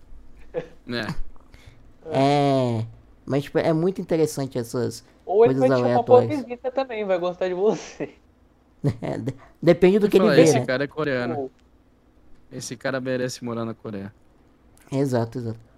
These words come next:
Speaker 2: Ou, e Kino, sobre o, os speedruns, é, pra quem não sabe, acho difícil alguém
Speaker 3: Tipo
Speaker 2: se
Speaker 3: eu.
Speaker 2: bem que, não, tem gente que não sabe. Speedrun é quando você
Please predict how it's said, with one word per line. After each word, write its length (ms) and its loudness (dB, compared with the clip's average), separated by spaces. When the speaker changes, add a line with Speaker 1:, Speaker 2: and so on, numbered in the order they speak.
Speaker 2:
Ou, 240 8
e 120 2
Kino, 400 2
sobre 460 0
o, 380 2
os 300 0
speedruns, 800 -2
é, 800 2
pra 220 4
quem 140 -2
não 120 0
sabe, 480 -2
acho 280 -6
difícil 460 -6
alguém 220 -4
Speaker 3:
Tipo 80 -2
Speaker 2:
se 100 0
Speaker 3:
eu. 20 0
Speaker 2:
bem 140 2
que, 160 -4
não, 160 2
tem 140 2
gente 180 0
que 60 -2
não 80 0
sabe. 280 -2
Speedrun 500 2
é 140 0
quando 280 -2
você 640 0